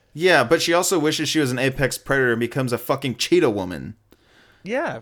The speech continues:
Speaker 2: because cheetahs are apex predators.
Speaker 1: Yeah, but, you know, like, yeah, I don't know. Yeah, I guess it's, I guess it is, like, I don't know. I don't know. I don't care enough to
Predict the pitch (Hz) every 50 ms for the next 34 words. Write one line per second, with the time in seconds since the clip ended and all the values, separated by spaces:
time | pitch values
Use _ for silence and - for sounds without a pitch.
0 | - - 127 139 139 - - - - 180 185 185 180 147 - 160 147 135 131 143
1 | - - 160 156 - - - - - - 185 202 202 160 127 123 123 165 156 160
2 | 190 220 240 233 208 165 147 147 160 160 160 - - _ - 123 143 180 185 196
3 | 202 202 196 196 190 175 151 139 131 - - - _ _ _ _ _ _ _ _
4 | _ _ _ 151 156 156 156 156 156 151 147 139 131 - - - - 117 110 104
5 | 98 98 92 95 95 104 - _ _ _ _ _ - - _ _ - - - _
6 | _ _ _ _ _ _ _ _ _ _ _ _ _ _ _ _ _ _ _ _
7 | _ _ _ 139 135 135 131 123 123 - - 135 135 147 143 - - 165 160 160
8 | - - - - - - - _ _ _ _ _ 139 143 135 139 160 165 - -
9 | 170 151 - 120 127 127 123 113 107 107 113 110 107 - - - 131 120 107 98
10 | 90 87 87 92 - - - 107 95 76 69 71 - - 156 156 139 123 - 101
11 | 90 92 90 85 - - - - 101 92 92